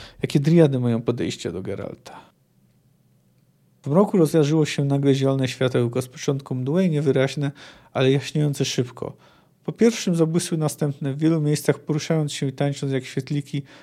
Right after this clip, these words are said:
lub błędne ogniki na bagnie. Las ożył nagle migotaniną cieni.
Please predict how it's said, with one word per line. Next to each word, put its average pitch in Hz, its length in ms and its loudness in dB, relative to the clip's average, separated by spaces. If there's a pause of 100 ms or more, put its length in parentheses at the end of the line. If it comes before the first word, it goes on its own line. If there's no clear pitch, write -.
(220)
lub 135 140 2
błędne 143 480 4
ogniki 135 420 -2
na 131 120 -2
bagnie. 127 480 -4 (760)
Las 185 260 2
ożył 151 320 0
nagle 151 320 0
migotaniną 139 760 0
cieni. 135 440 -6